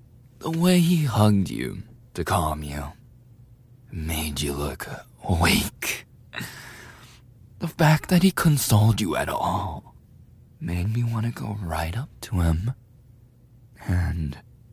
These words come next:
squeeze the life force right out of him. <laughs> Oh, is someone getting mad?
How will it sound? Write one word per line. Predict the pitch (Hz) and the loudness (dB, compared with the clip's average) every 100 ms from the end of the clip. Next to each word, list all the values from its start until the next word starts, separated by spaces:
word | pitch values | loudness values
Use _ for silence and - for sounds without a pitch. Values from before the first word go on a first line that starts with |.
| - | -16
squeeze | - - - 113 110 151 160 143 | -10 -8 0 6 6 6 4 0
the | - | 0
life | - - - 202 - | 0 4 6 6 4
force | 143 110 95 110 | 2 2 2 0
right | 143 135 151 | 2 2 4
out | - 254 196 | 6 6 4
of | 139 | 2
him. | 113 113 107 - - - 123 - - - - - - _ - | -2 -6 -8 -10 -20 -10 -10 -10 -8 -8 -8 -20 -20 _ -8
<laughs> | 165 202 240 233 233 226 214 - - - - | 0 2 2 -2 -2 -2 -4 -8 -20 -14 -8
Oh, | 523 - - - - 80 - - - - - - - | -6 -6 -6 -6 -6 -6 -6 -8 -12 -14 -18 -18 -8
is | 202 | -6
someone | - 196 208 202 214 | -6 -4 0 0 0
getting | 247 226 226 247 247 | -2 -2 -2 -2 -2
mad? | 247 202 175 156 196 240 | 0 2 2 -2 -4 -6